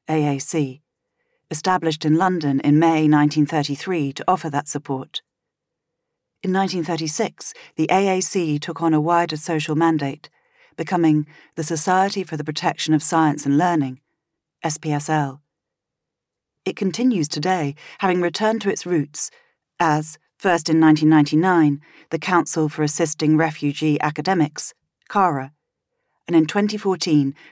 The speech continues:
preserving the acronym but widening the remit by becoming the Council for At-Risk Academics.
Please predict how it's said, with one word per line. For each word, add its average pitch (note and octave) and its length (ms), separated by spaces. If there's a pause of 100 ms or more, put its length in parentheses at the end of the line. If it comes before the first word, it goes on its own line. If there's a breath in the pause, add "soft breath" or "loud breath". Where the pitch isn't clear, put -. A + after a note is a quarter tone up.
(100)
preserving F3 540
the D#3 80
acronym D3 520 (320 soft breath)
but C#3+ 140
widening F#3 480
the C#3 80
remit C#3 440 (220 soft breath)
by D3+ 100
becoming D3+ 540 (180 soft breath)
the D#3 80
Council E3 520
for D#3+ 260
At-Risk D#3 540
Academics. D3 680